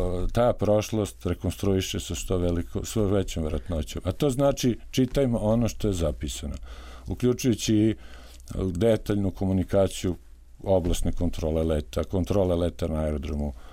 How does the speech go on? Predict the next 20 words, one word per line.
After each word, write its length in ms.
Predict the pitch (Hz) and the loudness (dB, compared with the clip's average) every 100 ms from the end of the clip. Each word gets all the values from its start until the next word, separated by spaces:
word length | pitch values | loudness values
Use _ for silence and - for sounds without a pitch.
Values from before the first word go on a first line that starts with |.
| - | -10
Nikola 360 | 87 82 - 76 | -6 -6 -4 -4
Tesla 560 | - 80 76 - 76 73 - - - - | -2 -2 -2 -2 -2 -4 -8 -20 -18 -6
i 80 | 85 | 0
tako 340 | 98 92 - | 2 2 0
dalje. 380 | 82 113 127 117 - - - - - - - - - | 2 4 4 2 -2 -14 -18 -16 -14 -12 -14 -16 -2
To 160 | 131 | 4
je 80 | 127 | 4
pr-, 340 | 98 131 131 120 | 4 2 4 4
normalno, 600 | 131 135 104 87 90 110 | 6 4 4 2 0 2
normalnim 440 | 120 127 110 98 | 2 4 4 2
procedurama, 440 | 101 95 101 113 101 | 0 0 2 2 2
pre-, 480 | 113 113 - - | 2 0 -2 -6
svi 160 | 104 127 | 0 0
ti 120 | 110 | 4
razgovori 360 | 110 104 92 78 | 4 2 2 -2
se 140 | - | -4
snimaju, 520 | 78 98 117 143 131 | -2 2 2 4 2
svi 200 | 101 120 | 0 2
oni 160 | 110 104 | 2 2
postoje, 600 | - 85 - 101 117 127 | -2 -2 0 4 6 4